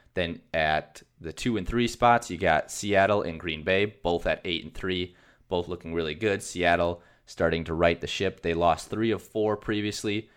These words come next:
Now they're on a two-game winning streak, so looking good there. At the four spot, here's your N F C East. Pick 'em, whoever you want at this point, but right now,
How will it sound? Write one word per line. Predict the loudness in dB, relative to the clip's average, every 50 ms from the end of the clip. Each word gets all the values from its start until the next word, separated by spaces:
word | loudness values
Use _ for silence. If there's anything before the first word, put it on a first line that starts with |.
| _ _ _ -4
Now | -2 0 2
they're | 2 2
on | 0 0 -2
a | -4
two-game | -4 -6 -6 -4 -2 -2 -2 -2 0
winning | 0 0 0 -2 -4
streak, | -6 -6 -4 -4 -4 -4 -2
so | -2 -2
looking | 0 -2 -2 -4 -6 -6 -4
good | -4 -2 0
there. | 2 2 2 2 2 -2 -10 _ _ -2
At | 0 0 0 0
the | -4 -6
four | -4 0 2 2 2 2
spot, | 2 4 6 8 8 8
here's | 6 4 4 4 4 4
your | 2 0 2
N | 2 0 0
F | 0 -2
C | -4 -8 -8
East. | -6 -6 -6 -6 -6 -6 -8 -12 -16 -20 -20 _ _ _ _ _ _
Pick | -4 -2 0 2 4
'em, | 2 2 2 -2 -4 2
whoever | 4 6 6 6 6 4
you | 2 2 2
want | 2 4 4 4 2 2 2
at | 0 0 0 0
this | -4 -4 -4
point, | -4 -2 -2 0 0 0
but | 0 2
right | 4 4 4 4
now, | 6 4 6 6 6 4 2 0